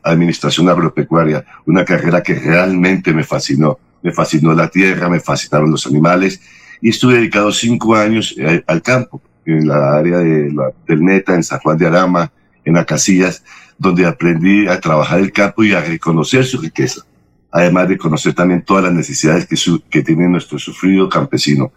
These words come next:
Realmente un, un, un gremio bastante olvidado de, por el gobierno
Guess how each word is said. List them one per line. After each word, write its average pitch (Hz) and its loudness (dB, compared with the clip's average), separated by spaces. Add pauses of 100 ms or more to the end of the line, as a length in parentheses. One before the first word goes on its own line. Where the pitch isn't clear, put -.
(220)
Realmente 101 0
un, 95 -4
un, 92 0 (300)
un 98 2
gremio 101 2
bastante - 0
olvidado 90 0
de, 87 0
por - -2
el 80 2
gobierno 90 2